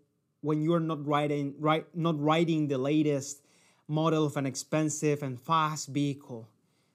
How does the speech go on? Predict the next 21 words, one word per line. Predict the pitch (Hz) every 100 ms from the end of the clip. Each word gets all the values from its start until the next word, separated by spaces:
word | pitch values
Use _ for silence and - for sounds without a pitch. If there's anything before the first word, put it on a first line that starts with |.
| _
The | 151
clothes | - 208 214
that | 185 165
you | 170
wear, | 160 160 127
for |
example. | 139 - 131 113 110 _ _ -
Seasons | - 214 202 160 -
change, | - 240 165 156 180 - _ -
and | 156
so | 151 - 196 190
the | 151
clothes. | 180 214 131 - - _ _ -
People | 208 185 170
love | 165 160 156 185 220 220 - -
to | 165
buy | 135 127 135
more | 147 151 165
and | 156
more | 143 135 131
clothes, | - 165 143 131 -